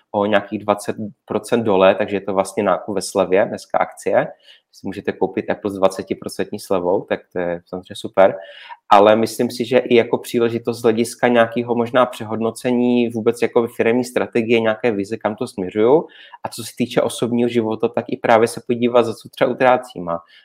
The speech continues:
a jestli fakt jako neutrácím jako zbyteč-, za zbytečnosti nebo za zbytečně drahé věci.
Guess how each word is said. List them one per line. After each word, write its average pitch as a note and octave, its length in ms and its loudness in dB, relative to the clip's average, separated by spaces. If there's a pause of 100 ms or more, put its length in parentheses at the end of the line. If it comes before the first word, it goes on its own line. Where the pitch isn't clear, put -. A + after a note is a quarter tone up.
(120)
a F#2 80 2
jestli F#2+ 220 -2
fakt - 180 0
jako A2+ 180 -4
neutrácím G#2+ 600 0
jako A2 180 -4
zbyteč-, G#2 520 -6
za G#2+ 160 -4
zbytečnosti A2+ 720 -6
nebo G#2+ 280 -2
za G#2+ 140 -4
zbytečně G#2 460 -8
drahé G#2 300 2
věci. B2+ 460 2